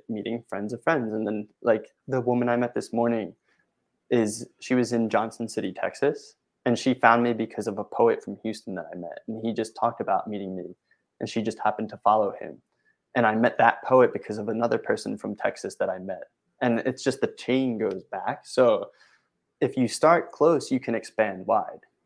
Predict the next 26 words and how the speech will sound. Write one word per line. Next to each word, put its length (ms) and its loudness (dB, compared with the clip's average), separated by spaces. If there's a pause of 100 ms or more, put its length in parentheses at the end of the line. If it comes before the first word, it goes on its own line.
(140)
So 140 0
you 120 2
don't 140 2
have 100 -2
to 80 0
be 160 0
fearful 420 0
of, 80 -2
like, 300 -4
"Okay, 260 -2
well, 120 -2
this 200 -8
is 120 -6
a 40 -20
completely 460 -8
random 320 -8
person 320 -8
to 140 -14
me 360 -8 (100)
in 100 -2
a 40 -4
completely 540 -6
foreign 260 -4
industry," 440 -6
or 60 0
whatever. 480 -2